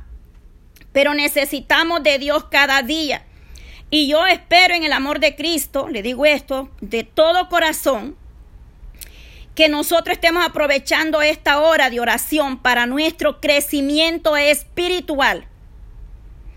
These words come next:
Yo sé que muchas están en sus labores, en sus trabajos, y no pueden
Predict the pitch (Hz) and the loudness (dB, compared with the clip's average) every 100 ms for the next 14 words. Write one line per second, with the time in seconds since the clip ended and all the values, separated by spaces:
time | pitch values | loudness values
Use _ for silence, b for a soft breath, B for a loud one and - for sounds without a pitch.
0 | b b - - - - - - - - | b b -20 -20 -20 -20 -20 -20 -20 -14
1 | - - 320 330 294 339 370 330 330 302 | -6 -2 0 2 2 2 0 0 0 -2
2 | 294 311 302 294 285 277 247 269 302 320 | 0 2 0 -2 -2 0 2 2 4 2
3 | 349 269 254 269 220 233 254 294 339 294 | 2 -2 -6 -6 0 2 4 2 0 -6
4 | - 262 254 262 240 277 294 294 294 | -8 -4 -4 -4 0 4 4 4 0